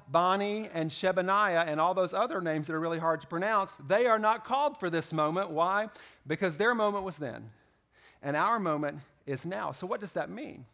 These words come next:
You see this here on your notes if you wanna kinda follow along and fill in some of these notes on your worship guide.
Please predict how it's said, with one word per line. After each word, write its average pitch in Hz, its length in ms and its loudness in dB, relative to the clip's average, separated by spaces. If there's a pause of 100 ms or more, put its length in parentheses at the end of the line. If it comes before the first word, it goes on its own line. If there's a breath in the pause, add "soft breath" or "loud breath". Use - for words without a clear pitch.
(440)
You 151 80 -6
see 208 180 -4
this 190 180 -2
here 185 100 0
on 160 120 2
your 147 100 -2
notes 196 260 -2
if 170 100 -10
you 180 60 -4
wanna 170 140 -2
kinda 156 180 -4
follow 156 320 2
along 156 320 2
and 139 100 -6 (200 loud breath)
fill 185 180 2
in 180 60 0
some 180 160 -2
of 160 40 -6
these 151 140 -2
notes 170 240 -2
on 160 80 -2
your 147 120 -2
worship 185 340 -8
guide. 127 320 -6